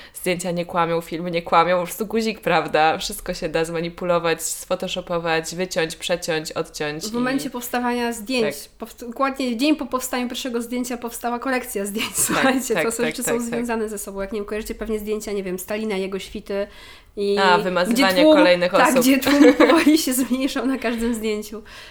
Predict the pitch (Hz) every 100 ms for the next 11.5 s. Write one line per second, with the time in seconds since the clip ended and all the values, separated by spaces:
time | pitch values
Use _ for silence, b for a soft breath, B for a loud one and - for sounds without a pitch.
0 | B 214 214 214 220 220 220 208 202 92
1 | - 107 101 - - - 240 233 - 220
2 | 226 220 214 226 208 214 - 202 190 190
3 | 190 196 - 208 190 202 214 208 196 202
4 | 196 190 214 - 185 185 - 175 185 185
5 | - - - 190 - 190 - - 180 180
6 | 240 - - 190 185 175 180 233 190 185
7 | 180 170 170 208 247 - 381 381 - 330
8 | 320 294 - 247 240 247 240 240 - -
9 | - - - - 214 226 226 - 202 196
10 | - 196 190 190 - 208 208 208 208 214
11 | - 170 175 214